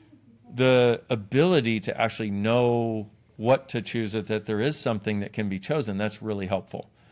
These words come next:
So anything that feels like that energy, do it. So that's,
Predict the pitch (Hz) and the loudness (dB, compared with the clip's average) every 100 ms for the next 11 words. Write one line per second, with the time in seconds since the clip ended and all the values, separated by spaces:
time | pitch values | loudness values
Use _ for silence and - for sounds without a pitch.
0 | - - _ - - - 131 123 120 _ | -20 -20 _ -20 -6 2 4 2 -2 _
1 | _ - - - - - - - - - | _ -20 -20 -20 -20 -20 -20 -20 -20 -18
2 | - 135 147 156 139 123 127 110 113 101 | -4 -2 0 0 -4 -2 -4 -2 -2 -2
3 | 104 104 98 95 95 90 87 82 - 98 | -2 -2 -2 -4 -6 -6 -8 -8 -10 -4
4 | 104 120 - - | 0 0 -2 -12